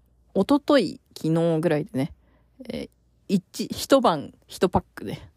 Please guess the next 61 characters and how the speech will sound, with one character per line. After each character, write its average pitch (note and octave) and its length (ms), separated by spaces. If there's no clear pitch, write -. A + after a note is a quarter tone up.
あ D#3 100
ま E3 140
お D#3 60
う - 20
を - 40
食 - 180
べ C#3 100
て - 80
お - 40
り - 80
ま D#3+ 140
す。 - 280
あ F#3+ 100
り F#3+ 80
が F3 80
た F#3 120
い E3 60
こ D#3 80
と D#3+ 100
に、 C#3 240
え D3 280
ー、 E3 40
そ F3+ 160
ん E3 80
な D#3 120
感 D#3+ 220
じ D#3 80
で、 D#3 240
フ - 180
ル F#3 120
ー - 20
ツ - 140
三 F3 220
昧 D3 160
も - 180
楽 E3+ 240
し D#3 100
め D3 100
ま D3 140
し - 120
て。 - 180
そ F#3 200
う F#3 60
い - 20
う - 20
の D#3+ 80
も F#2 100
ね、 D#3+ 260
た D#3 140
ま E3+ 140
に E3 140
は - 160
い D#3+ 100
い D3 40
か - 140
な C#3 260
と - 200
思 - 120
い - 60
ま - 160
す。 - 260